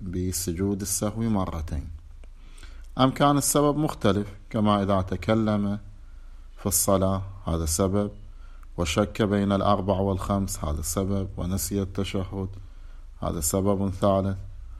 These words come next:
فالأسباب هنا متعددة وهي مختلفة من حيث النوع، أيضًا هنا يتعدد السجود، وهذا واضح،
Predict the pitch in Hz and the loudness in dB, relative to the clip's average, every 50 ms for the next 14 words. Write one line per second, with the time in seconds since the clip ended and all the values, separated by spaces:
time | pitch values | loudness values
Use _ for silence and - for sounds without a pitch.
0 | - - - - - - - - - - - 92 87 90 90 - - - 101 104 | -12 -10 -10 -10 -10 -10 -10 -12 -10 -6 -2 0 2 2 2 2 2 4 6 6
1 | 107 101 95 101 104 104 104 101 98 98 92 92 - 92 85 85 101 107 104 104 | 6 6 4 2 2 2 2 2 2 0 -2 -2 -2 -2 0 2 2 0 2 0
2 | 117 113 104 113 113 113 110 107 101 92 101 107 104 98 98 92 - - - 107 | 0 0 2 0 0 0 0 0 0 0 0 0 0 0 0 -2 -4 -4 -2 0
3 | 110 127 117 - - 98 90 85 87 87 82 78 - 92 90 85 80 - 87 85 | 2 2 0 0 -2 -2 -2 -2 -2 -4 -4 -6 -4 -4 -4 -4 -4 -4 -4 -2
4 | 85 90 98 104 113 117 127 - - - - - - - - - - - - - | 0 2 2 2 2 0 -4 -8 -14 -18 -20 -20 -20 -20 -20 -20 -20 -20 -20 -20
5 | - - - - - - 101 101 98 95 92 90 87 87 92 92 92 98 101 98 | -20 -20 -20 -16 -6 0 2 2 4 4 2 0 0 2 2 2 2 2 2 2
6 | 90 85 76 - 82 76 85 95 87 87 92 104 107 117 110 - - - - - | 0 0 -2 -2 -2 0 0 0 0 0 0 0 0 0 -2 -6 -14 -20 -20 -20
7 | - - - - - - - - - - - - - - - - - 87 90 95 | -20 -20 -20 -18 -18 -18 -18 -18 -18 -18 -18 -18 -18 -16 -10 -4 0 0 2 2
8 | 101 95 95 - - - 95 80 90 104 104 98 87 80 78 78 82 - - - | 2 0 -2 -2 -2 -2 0 0 2 2 2 2 2 0 -2 -2 -4 -6 -10 -12
9 | - - - - - - - - - - - - - - 113 117 127 143 135 143 | -14 -14 -16 -16 -16 -16 -16 -16 -16 -16 -14 -12 -4 2 2 6 6 8 8 8
10 | 143 139 123 104 90 82 82 82 76 78 80 - | 8 8 8 8 6 6 2 -2 -4 -6 -8 -10